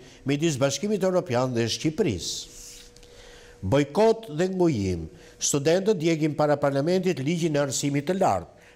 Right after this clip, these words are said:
Pedagogët i bashkohen. Paralajmërimi, Kryemadhi, rinisin protestat, mos u habisni,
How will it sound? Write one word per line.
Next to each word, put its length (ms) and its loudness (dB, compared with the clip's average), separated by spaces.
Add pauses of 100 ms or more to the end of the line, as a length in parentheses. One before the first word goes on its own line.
Pedagogët 560 2
i 80 -4
bashkohen. 760 0 (840)
Paralajmërimi, 880 2
Kryemadhi, 640 2 (280)
rinisin 640 0
protestat, 800 -2
mos 160 0
u 80 4
habisni, 640 -2